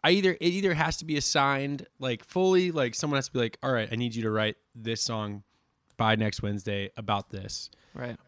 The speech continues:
Speaker 1: Or completely ephemeral, chasing the moment. Like,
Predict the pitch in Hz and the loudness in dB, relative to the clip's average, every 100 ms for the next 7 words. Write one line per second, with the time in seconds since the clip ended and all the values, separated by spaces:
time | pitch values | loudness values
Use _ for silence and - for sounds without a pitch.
0 | _ 143 160 156 143 135 123 113 - _ | _ 8 10 10 8 8 4 0 -12 _
1 | _ _ _ _ - 131 123 143 131 127 | _ _ _ _ -2 0 4 4 4 2
2 | 123 120 120 - 131 120 120 117 117 113 | 2 2 -2 -2 0 2 2 4 4 2
3 | 110 104 - 120 117 117 107 107 107 104 | 2 -2 -4 -4 -2 -4 -2 0 0 2
4 | 101 98 104 98 92 90 - | 2 0 -2 -4 -4 -6 -14